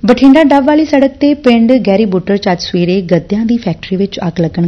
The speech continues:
ਕਾਰਨ ਤਿੰਨ ਮਜ਼ਦੂਰਾਂ ਦੀ ਮੌਤ ਹੋ ਗਈ। ਖਬਰ ਏਜੰਸੀ ਹਿੰਦੁਸਤਾਨ ਸਮਾਚਾਰ ਤੋਂ ਮਿਲੀ ਜਾਣਕਾਰੀ ਮੁਤਾਬਕ ਸੂਚਨਾ ਮਿਲਣ ਤੇ ਬਠਿੰਡਾ ਫਾਇਰ ਬ੍ਰਿਗੇਡ ਦੀਆਂ ਗੱਡੀਆਂ ਪਹੁੰਚੀਆਂ, ਪਰ ਹਾਲਾਤ ਬੇਕਾਬੂ ਹੁੰਦੇ ਦੇਖ ਜ਼ਿਲ੍ਹਾ ਪ੍ਰਸ਼ਾਸਨ ਨੂੰ ਅੱਗ ਉੱਤੇ ਕਾਬੂ ਪਾਉਣ ਲਈ ਹਰਿਆਣਾ ਤੇ ਡੱਬ ਵਾਲੀ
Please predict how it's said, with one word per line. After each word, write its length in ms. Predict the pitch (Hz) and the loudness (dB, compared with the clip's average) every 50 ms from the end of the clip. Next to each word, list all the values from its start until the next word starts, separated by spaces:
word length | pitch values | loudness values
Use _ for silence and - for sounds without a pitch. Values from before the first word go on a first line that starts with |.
| 165 | -2
ਕਾਰਨ 240 | - 170 170 196 214 | -2 -2 -2 -2 -2
ਤਿੰਨ 280 | 220 - 220 220 233 233 | -2 0 0 2 2 2
ਮਜ਼ਦੂਰਾਂ 520 | 208 185 170 165 - - 156 156 170 180 190 | 0 0 -2 -4 -6 -6 -6 -4 -4 -4 -4
ਦੀ 140 | 170 165 170 | -4 -2 -2
ਮੌਤ 340 | 175 156 151 165 165 - - | -4 -4 -4 -6 -8 -6 -6
ਹੋ 80 | 160 151 - | -4 0 0
ਗਈ। 120 | 185 180 180 - - - - - - - - | 0 0 0 -4 -12 -18 -18 -20 -20 -8 -2
ਖਬਰ 260 | - 220 202 240 247 | 0 0 2 4 4
ਏਜੰਸੀ 340 | 247 233 240 240 240 - 269 | 4 4 4 2 2 2 2
ਹਿੰਦੁਸਤਾਨ 460 | 254 220 196 196 190 - 202 196 202 - | 2 2 0 -2 -4 -4 -4 -4 -4 -4
ਸਮਾਚਾਰ 340 | - 180 175 165 - 180 175 | -4 -4 -4 -4 -2 -4 -4
ਤੋਂ 160 | 165 - 180 | -2 -2 -2
ਮਿਲੀ 180 | 175 170 165 165 | 0 0 0 0
ਜਾਣਕਾਰੀ 400 | 151 175 160 156 151 160 156 160 | 0 0 0 0 -2 -2 -2 -2
ਮੁਤਾਬਕ 540 | 160 165 160 - 165 160 160 196 233 226 240 | -2 -2 -2 -2 -4 -2 -2 -2 -2 -4 -4
ਸੂਚਨਾ 360 | 220 - 170 165 - 175 170 | -6 -6 -6 -6 -4 -4 -2
ਮਿਲਣ 240 | 165 160 156 185 208 | -2 -2 -2 -2 -2
ਤੇ 160 | 208 - 214 | 0 0 0
ਬਠਿੰਡਾ 480 | 202 175 170 - - 190 185 190 233 240 | -2 -2 -4 -6 -4 -4 -4 -2 -2 -4
ਫਾਇਰ 260 | 233 - 185 180 180 | -4 -4 -4 -4 -4
ਬ੍ਰਿਗੇਡ 400 | 170 165 - - - 180 175 170 170 | -4 -8 -12 -8 -6 -4 -4 -4 -4
ਦੀਆਂ 140 | 190 196 | -4 -2
ਗੱਡੀਆਂ 340 | 180 160 156 139 170 165 175 | -2 -2 -4 -4 -4 -6 -6
ਪਹੁੰਚੀਆਂ, 480 | 175 - 170 185 196 - - 233 233 233 | -4 -4 -4 -4 -4 -2 -2 -2 -2 -2
ਪਰ 160 | 233 196 180 170 - - | -4 -6 -6 -6 -6 -4
ਹਾਲਾਤ 300 | 170 165 165 170 208 214 - - - | -4 -2 -2 -4 -4 -6 -6 -4 -4
ਬੇਕਾਬੂ 440 | 196 202 202 - 175 165 156 180 | -4 -4 -4 -6 -8 -6 -6 -6
ਹੁੰਦੇ 280 | 170 - - 165 156 160 | -8 -8 -6 -6 -4 -2
ਦੇਖ 300 | 156 160 196 349 - - - - - - - - - - - - - | 0 2 2 2 0 -2 -8 -20 -20 -20 -20 -20 -20 -20 -20 -8 0
ਜ਼ਿਲ੍ਹਾ 180 | 185 233 254 269 | 2 4 4 4
ਪ੍ਰਸ਼ਾਸਨ 500 | 269 285 262 - 262 240 240 240 - 262 254 | 4 2 2 2 2 0 2 2 4 4 6
ਨੂੰ 220 | 285 302 302 302 - - 208 196 | 6 4 4 0 -4 -4 -2 -2
ਅੱਗ 180 | 196 190 - 233 | -2 -2 -4 -6
ਉੱਤੇ 260 | 220 - - 226 240 | -4 -2 0 -2 0
ਕਾਬੂ 360 | 233 - 180 160 147 185 180 180 | 0 -2 -4 -2 -2 -2 -4 -2
ਪਾਉਣ 220 | - 170 170 190 208 | -2 -2 -2 0 2
ਲਈ 140 | 214 247 | 2 0
ਹਰਿਆਣਾ 400 | 233 - 175 170 170 165 175 196 | 0 0 -2 -2 -2 -2 -2 -4
ਤੇ 140 | 208 - 214 | -4 -6 -6
ਡੱਬ 240 | 170 175 175 175 170 | -4 -4 -4 -4 -2
ਵਾਲੀ 220 | 175 165 165 180 | -2 -2 -2 -4